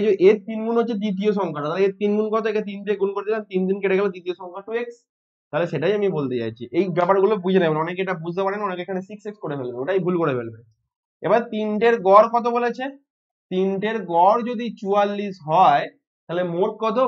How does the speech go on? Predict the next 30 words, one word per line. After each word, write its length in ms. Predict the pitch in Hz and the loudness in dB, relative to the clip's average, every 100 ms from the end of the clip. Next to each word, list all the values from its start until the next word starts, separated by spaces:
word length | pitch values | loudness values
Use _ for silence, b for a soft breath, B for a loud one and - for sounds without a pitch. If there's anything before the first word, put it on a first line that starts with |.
| 170 | 0
মোট 140 | 170 196 | -2 -2
হচ্ছে 160 | 202 247 - | -4 -6 -4
চুয়াল্লিশ 460 | 175 180 196 233 202 | 0 0 0 -2 -4
গুণিতক 380 | 175 170 160 226 - 165 | -2 -2 -2 -6 -8 -8
তিন, 180 | 131 113 - - | -8 -8 -12 -8
তাই 120 | 247 | -6
তো? 80 | 214 110 _ _ _ _ - | -6 -10 _ _ _ _ -14
গড় 420 | 127 151 185 262 262 | -6 0 2 2 0
যদি 140 | 262 214 | -4 -4
চুয়াল্লিশ 380 | 214 196 196 196 165 | 0 0 0 -4 2
দেওয়া 160 | 175 156 | 6 8
হয়, 140 | 160 208 | 6 6
তাহলে 160 | 196 190 | 4 2
মোট 240 | 160 226 - | 2 0 0
চুয়াল্লিশ 320 | 175 180 214 208 | 2 4 2 -2
গুণিতক 260 | 214 214 190 190 | -2 -2 -4 -2
তিন। 120 | 151 | -2
কেন? 200 | 135 185 285 - _ | 2 2 2 -2 _
কারণ 140 | 175 214 214 | 0 0 0
তিনটে 220 | 202 190 190 | -2 0 0
সংখ্যা 280 | 147 143 143 | 2 2 2
একটা, 160 | - 240 | 0 -4
দুটো, 260 | 151 156 233 196 | -4 -6 -6 -6
তিনটে 180 | 143 | -4
সংখ্যা, 220 | 127 131 165 | -4 -4 -4
সেই 100 | 175 | -2
জন্য 140 | 226 180 | -4 -2
তিন 80 | 156 | -2
দিয়ে 140 | 190 240 | 0 -2
গুণ 100 | 170 | -4